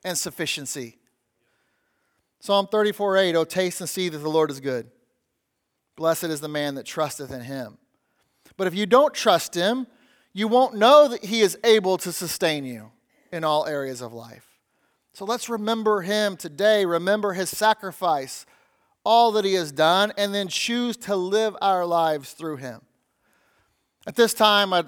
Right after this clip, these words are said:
I'd like the men to come up and the worship team, the men that are serving and the worship team to go ahead and, and, and come up and,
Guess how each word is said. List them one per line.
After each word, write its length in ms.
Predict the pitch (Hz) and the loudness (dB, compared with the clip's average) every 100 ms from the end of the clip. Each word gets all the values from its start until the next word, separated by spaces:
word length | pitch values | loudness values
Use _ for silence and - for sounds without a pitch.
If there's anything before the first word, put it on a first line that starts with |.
| - | -4
I'd 200 | 180 170 | -4 4
like 240 | 202 202 | 4 4
the 80 | 180 | -4
men 380 | 165 190 190 185 | -2 0 0 -2
to 60 | |
come 240 | 185 185 180 | -2 -2 4
up 200 | 180 175 | 2 2
and 100 | 160 | -4
the 60 | |
worship 380 | 160 190 - 185 | 0 0 0 -6
team, 360 | - 180 175 170 _ _ _ _ _ _ _ _ _ _ _ _ _ _ _ - | -4 -6 -6 -10 _ _ _ _ _ _ _ _ _ _ _ _ _ _ _ -8
the 80 | |
men 180 | 170 185 | -2 -2
that 80 | 180 | 0
are 60 | 170 | -2
serving 480 | 190 180 170 170 | 2 2 2 -2
and 80 | 160 | -4
the 60 | 160 | -4
worship 280 | 175 165 165 | -4 -4 -8
team 140 | 165 | -6
to 80 | 147 | -2
go 180 | 165 165 | 0 2
ahead 220 | 165 160 | 2 0
and, 160 | 147 - | -8 -14
and, 200 | 160 147 _ - | -16 -16 _ -12
and 180 | 156 | -12
come 240 | 131 170 160 | -2 0 2
up 320 | 156 156 147 | 4 4 0
and, 200 | 127 | -10